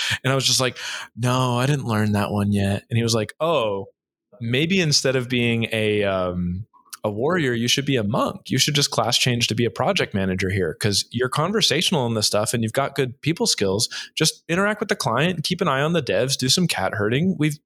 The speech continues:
totally got a need for you." And so without that intervention, uh, on Scott's part, I think I would have just bounced like a fraud and been like, "This isn't for me. Web three is too complicated. I'm in over my head." 'Cause like a lot of folks I've talked to since then in the last year and a half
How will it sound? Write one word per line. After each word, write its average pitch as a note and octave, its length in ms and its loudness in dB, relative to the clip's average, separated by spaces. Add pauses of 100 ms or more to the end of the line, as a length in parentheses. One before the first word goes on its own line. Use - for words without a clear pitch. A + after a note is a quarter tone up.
totally D#3+ 340 0
got B2+ 160 0
a C3+ 60 0
need G3 220 0
for - 120 -2
you." F2+ 180 -2 (680)
And B2+ 120 -2
so B2+ 360 2
without D3 460 0
that B2 200 0
intervention, A#2+ 840 0
uh, G2+ 260 -2
on G2+ 140 -2
Scott's G2+ 360 0
part, G#2+ 280 0
I G#2+ 60 0
think G#2+ 240 -2
I G2 80 0
would G2 140 -2
have F#2+ 80 -2
just - 280 -2
bounced F#2 460 0
like F#2+ 160 -4
a F#2+ 60 -6
fraud E2 480 -2
and F#2 100 -4
been F2+ 140 -4
like, D#2 260 -10
"This D3 220 2
isn't C#3+ 260 0
for D3+ 100 2
me. G#2+ 520 0 (220)
Web C3+ 180 0
three C#3+ 160 -2
is C#3 100 0
too D3 140 -2
complicated. G#2+ 760 0
I'm A#2 160 0
in C#3 120 0
over C3+ 180 0
my C3+ 160 0
head." G2 440 0 (580)
'Cause A#2 260 0
like B2 160 0
a B2 60 0
lot A2+ 180 0
of E3 80 -4
folks F#2+ 220 -2
I've G2 100 0
talked F#2+ 280 0
to G#2 100 2
since A#2 280 2
then F2+ 220 -2
in F#2 80 -2
the F#2 80 -2
last F#2 320 0
year G2 220 0
and F#2+ 80 -6
a - 80 -8
half F#2+ 360 -4